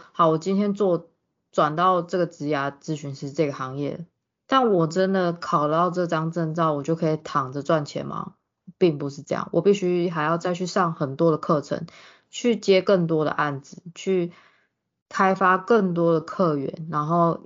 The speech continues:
还要一直不断的持续产出我自己的内容，就是维持住我现在的这个职业上面的一个领域上面的一个发展。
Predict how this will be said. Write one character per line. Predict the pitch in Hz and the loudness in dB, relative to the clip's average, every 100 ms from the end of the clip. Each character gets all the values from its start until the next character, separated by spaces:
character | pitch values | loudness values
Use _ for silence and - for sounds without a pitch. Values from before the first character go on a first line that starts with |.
| - | -6
还 | 165 | 0
要 | 190 202 | 2 2
一 | 233 | 0
直 | 175 | 0
不 | 160 156 | -6 -6
断 | 156 175 | -2 0
的 | 156 147 - _ - _ | 0 -6 -12 _ -20 _
持 | - - 170 | -18 -2 -2
续 | 165 185 | 0 -4
产 | 175 147 131 | -4 -8 -8
出 | 135 190 185 | -6 -2 0
我 | 151 | 0
自 | - 175 | -2 -2
己 | 147 | 0
的 | 135 | -2
内 | 143 147 | -4 -6
容， | - 175 170 | -6 -10 -12
就 | |
是 | - 233 | 0 0
维 | 190 165 165 | 2 2 2
持 | 165 175 160 | 0 -2 -2
住 | - 202 147 | 0 0 0
我 | - 170 | -4 -10
现 | - 196 175 | -2 -2 0
在 | 185 160 | 0 0
的 | 156 - | -4 -2
这 | 196 | 0
个 | 170 - - _ _ | 0 -2 -8 _ _
职 | - - 160 170 175 | -8 2 4 4 4
业 | 196 202 170 | 4 6 4
上 | - 180 165 | 2 0 0
面 | 165 147 | -2 -2
的 | 139 - | -4 -4
一 | 156 | 0
个 | 147 143 _ | 0 -2 _
领 | - 156 143 | -2 -2 0
域 | 165 | -2
上 | 170 170 | 0 0
面 | 160 151 | 0 0
的 | 143 | 0
一 | |
个 | 143 | -2
发 | - 151 139 | 0 2 2
展。 | - - | 0 -8